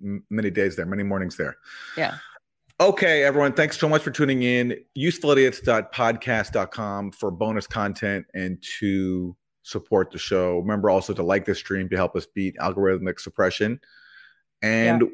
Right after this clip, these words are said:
Speaker 1: we'll see you at Katie's screening, and if not, next time.
Speaker 2: And one thing,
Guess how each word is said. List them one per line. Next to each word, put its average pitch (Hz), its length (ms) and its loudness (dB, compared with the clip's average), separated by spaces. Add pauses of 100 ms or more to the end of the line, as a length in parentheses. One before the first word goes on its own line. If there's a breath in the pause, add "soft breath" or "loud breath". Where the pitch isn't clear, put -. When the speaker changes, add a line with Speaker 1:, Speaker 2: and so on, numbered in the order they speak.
Speaker 1:
we'll 123 200 6
see 151 300 6
you 151 360 4
at 131 160 2
Katie's 127 440 2
screening, 143 600 2
and 131 460 2
if 127 140 2
not, 131 380 2
next 147 220 0
time. 113 200 -2 (460)
Speaker 2:
And 202 140 4
one 214 180 4
thing, 165 340 2